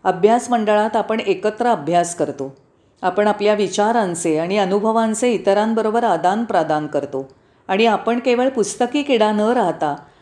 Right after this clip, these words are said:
आपल्यात व्यावहारिक ज्ञानाचीही भर पडते.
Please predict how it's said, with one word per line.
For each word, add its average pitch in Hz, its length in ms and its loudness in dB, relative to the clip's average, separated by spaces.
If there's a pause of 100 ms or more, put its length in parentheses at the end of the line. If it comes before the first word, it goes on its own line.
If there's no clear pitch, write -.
(140)
आपल्यात 214 480 2
व्यावहारिक 214 560 0
ज्ञानाचीही 208 680 0
भर 170 260 0
पडते. 135 500 -4